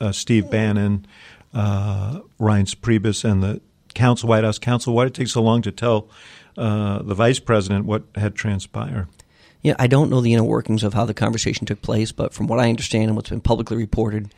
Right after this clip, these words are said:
Speaker 2: Sally Yates from the Department of Justice notified the White House counsel,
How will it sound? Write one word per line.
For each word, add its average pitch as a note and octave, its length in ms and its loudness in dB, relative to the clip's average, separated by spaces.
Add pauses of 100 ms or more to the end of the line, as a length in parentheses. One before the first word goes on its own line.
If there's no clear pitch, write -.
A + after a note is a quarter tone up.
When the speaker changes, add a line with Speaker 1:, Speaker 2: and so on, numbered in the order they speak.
(240)
Speaker 2:
Sally A#2 340 4
Yates A2 260 2
from G#2+ 120 -4
the A#2 40 -4
Department G#2+ 380 0
of G2 40 -6
Justice A2 360 -2
notified A2 540 -2
the G#2 80 -4
White A2 180 -2
House G#2+ 160 -4
counsel, B2 400 0